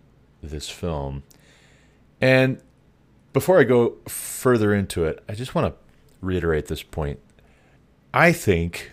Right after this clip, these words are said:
that watching movies like this is important to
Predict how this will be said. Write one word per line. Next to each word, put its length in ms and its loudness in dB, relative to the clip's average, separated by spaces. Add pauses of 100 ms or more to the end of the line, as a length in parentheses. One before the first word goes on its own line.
that 140 -4
watching 420 -2
movies 340 -4
like 200 -8
this 400 -8 (680)
is 220 -4
important 680 -6 (480)
to 440 -6